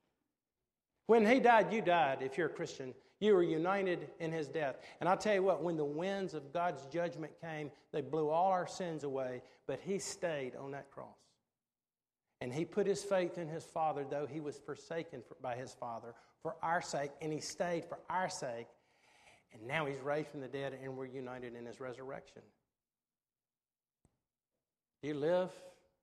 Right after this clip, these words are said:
in such a way that you understand that he's your substitute? Let me close by, so, so he's done it all. I mean, listen,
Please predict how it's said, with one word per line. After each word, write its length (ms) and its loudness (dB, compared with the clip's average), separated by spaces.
in 80 -14
such 280 -10
a 20 -4
way 260 -6
that 160 -8
you 140 -8
understand 480 -12
that 80 -2
he's 160 -4
your 80 -8
substitute? 400 -14
Let 80 2
me 60 4
close 300 4
by, 260 4
so, 120 -2
so 180 0
he's 200 -2
done 240 0
it 80 -2
all. 280 -6
I 40 -2
mean, 220 2
listen, 300 -2